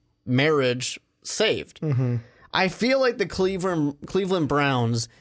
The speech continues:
Speaker 1: need a marriage counselor to come in and make this work.
Speaker 2: Mm-hmm.
Speaker 1: And, and I know people are gonna be like, "Oh, you guys are just judging,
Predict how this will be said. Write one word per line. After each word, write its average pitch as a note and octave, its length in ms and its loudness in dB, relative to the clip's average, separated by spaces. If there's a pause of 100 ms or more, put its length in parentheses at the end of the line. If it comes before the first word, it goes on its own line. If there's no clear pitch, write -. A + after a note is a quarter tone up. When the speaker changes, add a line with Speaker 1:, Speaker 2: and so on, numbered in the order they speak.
(120)
Speaker 1:
need F3+ 180 2
a E3+ 60 2
marriage C3+ 440 0
counselor G2 600 -4 (160)
to C3+ 100 -4
come D#3+ 300 0
in C3+ 220 2
and C3+ 280 2
make C#3 180 2
this C#3+ 300 -2
work. A#2+ 460 -4 (140)
Speaker 2:
Mm-hmm. C#3 340 0
Speaker 1:
And, G3+ 180 2
and G3 160 0
I G3+ 60 2
know A3 160 2
people F#3+ 240 -2
are F#3+ 80 2
gonna F3 160 0
be E3 80 0
like, D#3+ 160 0
"Oh, E3 360 2
you D3 160 -4
guys D#3+ 140 2
are D3 60 0
just C3+ 180 -4
judging, C#3 560 0